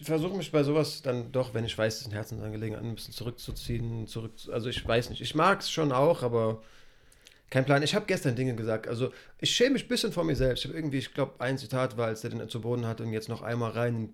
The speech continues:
Tequila-Birne. So, ich war so auch richtig auf Hass, jetzt mach ihn platt, so. Aber ja, also mir ging das viel zu weit mit dem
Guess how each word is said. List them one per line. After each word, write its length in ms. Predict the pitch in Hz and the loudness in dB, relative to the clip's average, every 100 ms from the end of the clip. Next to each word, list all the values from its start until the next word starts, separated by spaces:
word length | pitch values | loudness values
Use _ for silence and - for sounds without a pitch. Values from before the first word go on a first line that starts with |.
| 110 | -8
Tequila-Birne. 720 | - 123 113 120 117 117 117 - | -4 -2 -2 -2 -4 -4 -8 -10
So, 240 | 107 113 110 | -6 -2 -2
ich 100 | 120 | 0
war 120 | 123 | 2
so 140 | 143 | 4
auch 200 | 131 - | 6 4
richtig 200 | 190 156 | 2 0
auf 180 | 151 - | 0 0
Hass, 180 | 156 - | -2 0
jetzt 200 | 139 - | -2 0
mach 120 | 139 | 0
ihn 80 | 135 | 0
platt, 240 | - 139 - | 0 0 0
so. 300 | 120 147 - - - - - - - | -2 -2 -4 -18 -20 -20 -20 -10 0
Aber 440 | 139 190 190 190 - 110 | 4 6 4 2 -14 -2
ja, 340 | 151 208 190 - | 0 0 -2 -2
also 200 | 139 170 | 0 2
mir 100 | 196 | 2
ging 180 | 233 262 | 2 0
das 140 | - | -2
viel 280 | - 208 254 | -2 -2 0
zu 180 | - 165 | 0 2
weit 340 | 180 262 - | 4 2 0
mit 200 | 202 - | -6 -2
dem 760 | 208 202 202 196 190 185 165 | 2 4 4 2 0 -2 -4